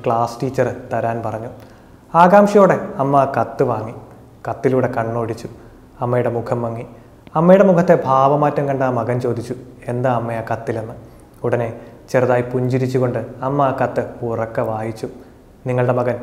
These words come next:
അസാമാന്യ കഴിവുകളുള്ള ഒരു കുട്ടിയാണ്. ഈ ചെറിയ സ്കൂളിലെ അധ്യാപകരോ സൗകര്യങ്ങളോ അവനെ നന്നായി പഠിപ്പിക്കാൻ മതിയാകില്ല. നിങ്ങൾ തന്നെ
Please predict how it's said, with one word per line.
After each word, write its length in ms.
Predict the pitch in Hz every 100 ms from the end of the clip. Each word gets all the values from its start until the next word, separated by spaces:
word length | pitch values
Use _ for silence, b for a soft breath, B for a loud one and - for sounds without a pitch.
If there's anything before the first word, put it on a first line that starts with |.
| -
അസാമാന്യ 640 | 120 - 127 131 127 127 123
കഴിവുകളുള്ള 640 | 120 120 123 123 120 113 -
ഒരു 140 | 123 113
കുട്ടിയാണ്. 640 | 120 107 - 117 113 123 - B B B -
ഈ 40 | 190
ചെറിയ 340 | 190 180 196
സ്കൂളിലെ 360 | 185 180 170 160
അധ്യാപകരോ 640 | 139 151 147 147 139 113 - -
സൗകര്യങ്ങളോ 680 | 117 120 135 131 131 120 117 127
അവനെ 240 | 123 123
നന്നായി 320 | 120 117 127
പഠിപ്പിക്കാൻ 560 | 123 120 120 120 123 117
മതിയാകില്ല. 840 | 110 113 113 110 117 120 B B B B B -
നിങ്ങൾ 300 | 123 123 123
തന്നെ 220 | 123 120